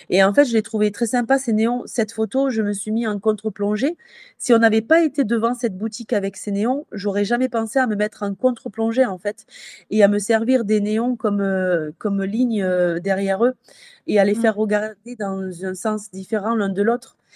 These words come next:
Speaker 1: Ça aurait été en forêt, ça aurait été différent. Ça aurait été en intérieur, ça aurait été différent. Leur posture, euh, la main sur l'épaule, euh, de la jeune femme sur son chéri, euh, je l'aurais pas demandé. En fait, c'est, c'est l-, l'environnement qui m'a donné envie de cette photo, tout simplement.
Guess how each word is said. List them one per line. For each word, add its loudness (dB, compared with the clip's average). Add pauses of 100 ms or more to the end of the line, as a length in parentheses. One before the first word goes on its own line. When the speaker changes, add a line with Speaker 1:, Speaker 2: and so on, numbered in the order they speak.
(240)
Speaker 1:
Ça 0
aurait 4
été 2
en 0
forêt, 2
ça -4
aurait 0
été -6
différent. -2 (100)
Ça -4
aurait 4
été -4
en 0
intérieur, 0
ça 0
aurait 0
été -4
différent. -2 (400)
Leur 4
posture, 2
euh, 4
la 4
main 0
sur -6
l'épaule, 2
euh, 2
de -6
la 2
jeune -4
femme 0
sur -8
son -14
chéri, -2
euh, -2 (440)
je -12
l'aurais 2
pas 4
demandé. 2
En 0
fait, 0
c'est, -2 (240)
c'est -6
l-, 0
l'environnement 0
qui -6
m'a 2
donné 2
envie -2
de -2
cette -8
photo, -2
tout -18
simplement. -4